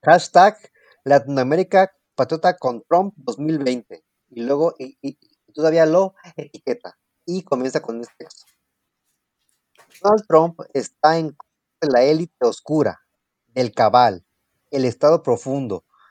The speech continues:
de las agendas". Ay, aquí me trabé. Ay, me trabó aquí la,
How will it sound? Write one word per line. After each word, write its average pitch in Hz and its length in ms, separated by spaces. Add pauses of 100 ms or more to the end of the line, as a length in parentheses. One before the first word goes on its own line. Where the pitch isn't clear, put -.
(140)
de 127 160
las 127 160
agendas". 160 680 (920)
Ay, 123 120
aquí 113 140
me 120 60
trabé. 98 300 (1200)
Ay, 220 280
me 202 120
trabó 185 220
aquí 185 220
la, 165 360